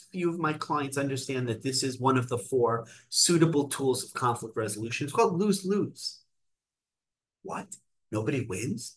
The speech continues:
Yeah, we're American society. Somebody's gotta win. Go big, go home. Um, actually, lose-lose is appropriate when the outcome's not important to any of us.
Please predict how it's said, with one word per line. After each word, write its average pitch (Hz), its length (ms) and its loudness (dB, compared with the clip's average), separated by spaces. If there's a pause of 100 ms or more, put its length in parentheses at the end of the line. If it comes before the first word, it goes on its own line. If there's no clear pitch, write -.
(160)
Yeah, 190 100 2
we're 190 280 10
American 170 480 6
society. - 560 -2
Somebody's 151 400 -2
gotta 135 240 6
win. 120 360 -2 (280)
Go 156 200 4
big, 139 220 2
go 131 180 0
home. 101 320 -4 (380)
Um, 135 360 4
actually, 120 800 -4 (260)
lose-lose 202 720 0
is 160 220 -2
appropriate 151 840 -2 (100)
when 120 480 -4 (500)
the 147 120 -4
outcome's 185 460 -4
not 175 160 0
important 165 440 -2
to 156 120 -6
any 156 220 2
of 139 80 0
us. - 300 -8